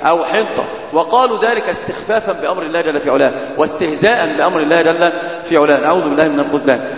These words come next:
وقال الله جل وعلا: "فبدل الذين ظلموا قولا غير الذي قيل لهم"، ولم يذكر الفعل، دلالة واضحة جدا على أن الفعل ينزل تحت القول، لأنهم بدلوا الأمرين،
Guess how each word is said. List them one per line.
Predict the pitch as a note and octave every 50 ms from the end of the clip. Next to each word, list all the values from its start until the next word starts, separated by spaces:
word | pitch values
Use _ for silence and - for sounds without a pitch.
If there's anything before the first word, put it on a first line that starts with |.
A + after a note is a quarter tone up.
| - - - -
وقال | C3+ D3 E3 E3+ E3 - - C#3 D3+ - - - F#3+ G3+ G#3
الله | G3+ G3 G#3 G3+
جل | F#3+ F3+
وعلا: | F3+ G3 G3+
"فبدل | F#3+ E3+ F3+ F#3 - F3 F3
الذين | F3 F#3+ F#3+ F3+
ظلموا | E3+ G3 G3+ G3 F3 D#3
قولا | G3 G3+ F#3+ F3+
غير | E3 D3+ F3 F#3+ F3 E3
الذي | D#3+ F3+ F#3 F3 D#3+
قيل | D#3+ - F#3+ G#3 F3 E3+ F3+
لهم"، | G#3+ A#3 B3+ C4 A#3+ - - - - - - - - - - - - - - - - - -
ولم | E3 E3+ F3+ F3 F3+
يذكر | G3+ A3+ A3 - - F#3+
الفعل، | F3+ D#3+ - - F#3+ F3 - - - - - - - - - - - - - -
دلالة | - D#3 F3 G#3 A#3 A3+ G3+
واضحة | G3 G3 F#3+ G3 G3 G3
جدا | G3 A#3 A3 A#3 A3 F#3
على | D#3+ F3 E3
أن | E3+ F3+
الفعل | E3+ - - G#3+ F#3+ F3+
ينزل | F#3 G#3 G#3 - E3+ -
تحت | G3 - - -
القول، | D#3+ - - E3 D#3 C3+ -
لأنهم | D3+ D#3 D#3 G#3 G#3+ G#3
بدلوا | F#3 F3 E3 - A3 B3+ B3+ A3+
الأمرين، | - F#3 F3+ E3+ F3+ F3+ D#3+